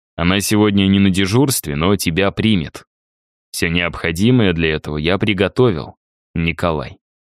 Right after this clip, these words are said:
Взглянул он на меня, протягивая руку. «Береги себя».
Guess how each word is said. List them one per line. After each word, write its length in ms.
Взглянул 480
он 120
на 40
меня, 340
протягивая 640
руку. 380
«Береги 540
себя». 440